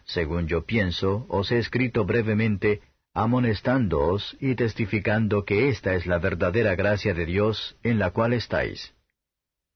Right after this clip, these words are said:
La iglesia que está en Babilonia, juntamente elegida con vosotros, os saluda, y Marcos mi hijo.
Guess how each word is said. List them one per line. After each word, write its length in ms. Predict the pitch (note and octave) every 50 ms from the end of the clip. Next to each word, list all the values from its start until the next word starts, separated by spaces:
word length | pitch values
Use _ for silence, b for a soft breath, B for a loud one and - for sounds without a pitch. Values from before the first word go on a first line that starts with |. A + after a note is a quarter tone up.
| _ _ _ _
La 140 | - A#2 B2+
iglesia 420 | A#2+ B2 C#3 C3+ B2 - B2+ A2+
que 140 | G2 G2+ F#2+
está 260 | F2+ - - F2+ F2+
en 100 | F2+ F2
Babilonia, 720 | D#2+ D#2+ D#2+ E2 F2+ F2 F#2 F#2+ G#2 G#2+ G#2+ G#2+ G#2+ G#2
juntamente 720 | G2 - F#2+ F#2 F2 D#2 D2 D2+ D#2 F2+ F#2 F2+ E2 F2+
elegida 500 | F2 E2+ F2 E2+ - - A2 G2 F#2+ F#2
con 220 | - G#2 F#2+ F#2 E2
vosotros, 680 | E2 E2+ - - G2 G2+ F#2+ - A2 A#2+ A#2 - -
os 120 | G#2 G2+
saluda, 500 | - - A2 C3 C3 G2 D#2 D#2+ F2 b b b b b _ _
y 140 | - A2+ G#2+
Marcos 480 | G2 G#2+ A#2 B2+ C3 - C3 A#2+ A2
mi 200 | A#2+ B2 B2 A#2+
hijo. 340 | G#2 F2 - - A#1 - -